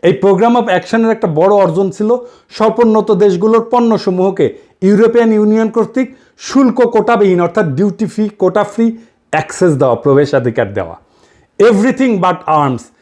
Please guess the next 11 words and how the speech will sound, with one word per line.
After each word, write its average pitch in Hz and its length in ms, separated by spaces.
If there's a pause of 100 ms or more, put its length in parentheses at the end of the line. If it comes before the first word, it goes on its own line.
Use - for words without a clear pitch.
(240)
এই 269 220
নামের 254 320
এই 240 120
উদ্যোগের 196 480 (380)
প্রধান 277 520
প্রণয়নকারী 254 760
ছিল 226 260 (300)
এই 240 260
আমাদের 190 360
খলিল 143 360
ভাই। 92 200